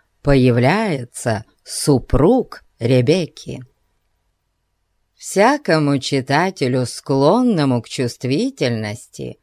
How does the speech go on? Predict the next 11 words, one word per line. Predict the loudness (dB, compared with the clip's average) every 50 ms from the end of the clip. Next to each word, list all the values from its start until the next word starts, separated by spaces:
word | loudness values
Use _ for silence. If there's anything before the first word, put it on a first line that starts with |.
| _ _ _ _ -20 -20 _ _ _
а | -8 -4 -2 -2 2
других | 2 2 2 2 2 0 0 2 2 2 0 -2 -8 -18 _ -4
нам | 0 2 4 4 4
и | 4
не | 4 2 2
надобно, | 2 0 0 -2 -2 -2 -4 -2 -4 -6 -6 -6 -8 -8 _ _ _ _ _ _ _ _ _ _ _ _ _ _ _ _ _ -8
должна | -2 2 4 4 4 2 0 0 0 0
понравиться | 0 2 0 0 0 0 0 0 2 0 0 0 -2 -6 -6 -4 -2 -2 -2
картина, | 0 -2 -4 -4 -4 -8 -6 -4 -2 -2 -2 -2 -2 -2 -4 -4
которой | -4 -4 -2 2 2 4 4 2 2
закончился | 0 0 -2 -2 -2 0 0 0 2 0 -2 -2 -4 -6 -8 -8 -8 -8 -10 -10 -10 -10